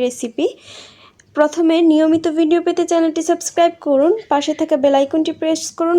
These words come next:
আমার দেওয়া ভিডিওগুলো সবার আগে পাওয়ার জন্য। এখন পর্যন্ত যারা ফলো করেন এবং সাবস্ক্রাইব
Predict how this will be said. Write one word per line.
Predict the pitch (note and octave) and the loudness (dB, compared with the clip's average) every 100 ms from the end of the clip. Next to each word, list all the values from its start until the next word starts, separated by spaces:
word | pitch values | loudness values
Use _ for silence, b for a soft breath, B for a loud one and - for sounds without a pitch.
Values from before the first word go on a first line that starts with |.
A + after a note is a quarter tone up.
| E4+ | 2
আমার | C4+ C4 | 2 2
দেওয়া | C#4 C4+ | 2 2
ভিডিওগুলো | C#4 C#4+ D4 D#4 E4 | 0 -2 0 0 0
সবার | E4+ E4+ E4+ | 0 0 0
আগে | E4 E4 | -2 -2
পাওয়ার | E4 E4 D4+ | 0 0 0
জন্য। | E4 D#4+ | -2 -2
এখন | C#4+ C#4 C4+ | -4 -6 -2
পর্যন্ত | C#4+ C#4+ C#4+ C#4+ | -2 -2 -4 -2
যারা | C#4+ C#4+ | -2 -2
ফলো | C#4 C#4+ D4 | -2 0 0
করেন | C#4+ C4+ A4+ B B B B C#4+ | -2 -2 -4 B B B B -2
এবং | E4 D#4+ | 0 0
সাবস্ক্রাইব | E4 E4 - E4+ | -2 -4 -6 -2